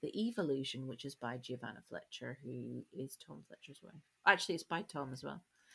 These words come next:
But yeah, anyway, uh, yeah, I do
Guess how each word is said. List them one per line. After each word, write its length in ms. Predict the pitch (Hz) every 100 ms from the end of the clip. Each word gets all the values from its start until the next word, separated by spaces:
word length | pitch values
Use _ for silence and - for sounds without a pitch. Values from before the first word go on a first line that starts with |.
| - - -
But 120 | 254
yeah, 180 | 220 - - - - 190
anyway, 440 | 180 143 135 165 - -
uh, 720 | 170 165 165 160 165 160 - - - - -
yeah, 340 | 165 147 165 -
I 200 | 170 165
do 460 | 165 170 160 156